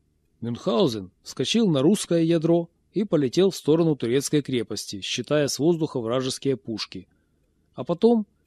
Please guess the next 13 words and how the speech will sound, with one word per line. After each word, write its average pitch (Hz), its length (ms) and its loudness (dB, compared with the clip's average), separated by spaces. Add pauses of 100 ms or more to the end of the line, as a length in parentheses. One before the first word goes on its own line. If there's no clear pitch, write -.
(200)
перескочил 147 560 2
на 196 100 4
турецкое 123 580 4
ядро, 113 460 -4 (180)
летевшее 147 520 2
в - 40 -4
сторону 151 400 2
русских, 113 520 -4 (400)
и 226 100 2
вернулся 165 540 2
с - 40 -6
ценной 135 440 -2
информацией. 101 840 -6